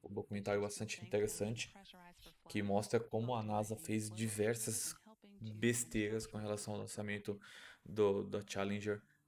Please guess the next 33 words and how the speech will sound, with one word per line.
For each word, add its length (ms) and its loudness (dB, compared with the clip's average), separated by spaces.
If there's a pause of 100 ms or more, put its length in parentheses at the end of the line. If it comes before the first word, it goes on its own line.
(220)
E 100 -4
eles 100 -4
sabiam 400 -2
do 100 -2
problema 420 0
e 40 -4
foi 180 -4
empurrando 480 -6
com 100 -10
a 60 -4
barriga 500 0 (480)
e 80 -4
deu 220 8
no 80 -4
que 140 -2
deu. 280 4 (220)
Assim 300 0
como 180 -4
o 40 -2
acidente 300 -6
da 120 -2
Columbia 580 0
também 580 -4 (220)
teve 240 -4
alguns 300 -6
problemas 500 -2
ali 160 -2
que 140 -4
eles 100 -6
sabiam 380 -2
que 100 -16
poderia 300 2
acontecer. 580 -4